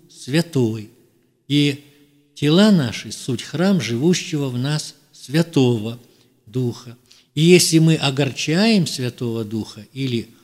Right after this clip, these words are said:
угошаем Святого Духа, то мы святотатствуем, мы восстаём против Святого Божьего.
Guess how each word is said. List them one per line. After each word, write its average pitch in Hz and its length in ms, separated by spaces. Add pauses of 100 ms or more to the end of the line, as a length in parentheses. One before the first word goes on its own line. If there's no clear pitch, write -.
(180)
угошаем 160 800
Святого 110 600
Духа, 92 360 (420)
то 131 100
мы 180 120
святотатствуем, 131 1120 (420)
мы 147 120
восстаём 180 680
против 160 400 (400)
Святого 156 800 (340)
Божьего. 101 600